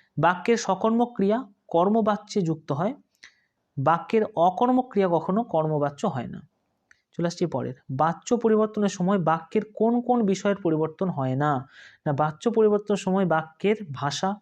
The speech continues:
ক্রিয়ার কাল, অর্থের পরিবর্তন হয় না। কোন বাচ্য থেকে কোন বাচ্যের পরিবর্তন সম্ভব নয়? সাধারণত কর্মবাচ্য থেকে ভাববাচ্যে কিংবা ভাববাচ্য থেকে কর্মবাচ্যের পরিবর্তন সম্ভব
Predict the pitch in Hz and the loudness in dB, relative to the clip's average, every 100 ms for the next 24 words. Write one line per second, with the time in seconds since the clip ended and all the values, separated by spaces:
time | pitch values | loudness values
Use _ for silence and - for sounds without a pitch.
0 | _ 160 151 143 143 170 220 226 156 156 | _ 0 0 0 2 2 2 0 -2 -2
1 | - 175 147 135 127 127 113 85 - _ | -2 -4 -2 -2 -4 -8 -12 -14 -18 _
2 | _ _ _ _ _ _ _ _ _ - | _ _ _ _ _ _ _ _ _ 2
3 | 214 240 208 208 208 247 240 233 233 233 | 4 4 4 2 0 -2 0 0 0 0
4 | 214 233 226 226 220 - 220 208 196 208 | 0 2 2 0 -2 -2 -2 2 4 4
5 | 202 196 202 196 185 180 170 156 160 143 | 4 0 0 0 0 0 2 2 0 0
6 | 135 127 117 - _ _ _ _ _ _ | 0 0 -4 -10 _ _ _ _ _ _
7 | - - 175 175 208 220 - - - 180 | -14 -2 0 2 2 2 0 -2 0 4
8 | 196 220 233 233 233 - 233 220 208 156 | 4 4 4 2 0 -2 -2 0 0 0
9 | 160 160 185 185 - 220 - _ _ 208 | 0 0 -2 -4 -14 -18 -20 _ _ 0
10 | 214 214 175 139 175 175 190 247 - 254 | 2 2 0 0 0 2 0 0 -2 -4
11 | 247 208 196 180 180 175 170 - 170 160 | -2 -4 0 0 0 0 -2 -2 -2 -2
12 | 156 156 151 - 220 254 - 147 147 | 0 -2 -4 -4 -4 -4 -4 -4 -2